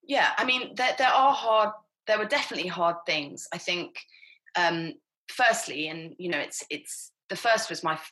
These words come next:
financial security was naturally a big decision, and, and it was a hard thing to leave behind. I, I fundraised my salary, so when I discerned that God was asking me to leave,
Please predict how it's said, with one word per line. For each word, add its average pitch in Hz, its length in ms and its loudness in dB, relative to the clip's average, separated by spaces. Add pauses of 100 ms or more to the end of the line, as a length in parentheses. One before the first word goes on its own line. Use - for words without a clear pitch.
financial 165 540 0
security 156 680 -2
was - 120 -14
naturally 156 420 0
a 147 100 -8
big 156 200 0
decision, 147 480 -4
and, 143 140 -10
and - 160 -8
it 147 40 -6
was 147 120 -6
a 160 40 -2
hard 175 340 2 (100)
thing 151 240 -4
to - 80 -12
leave 147 240 -6
behind. 147 640 -4 (440)
I, 160 340 4 (180)
I 165 80 0
fundraised 170 500 0
my 151 100 -2
salary, 143 460 0
so 165 220 -2
when 165 160 2
I 160 320 0 (160)
discerned 160 460 0
that 160 100 -8
God 156 180 0
was 156 140 -4
asking 151 340 0
me 151 120 -4
to 147 120 -8
leave, 151 400 -4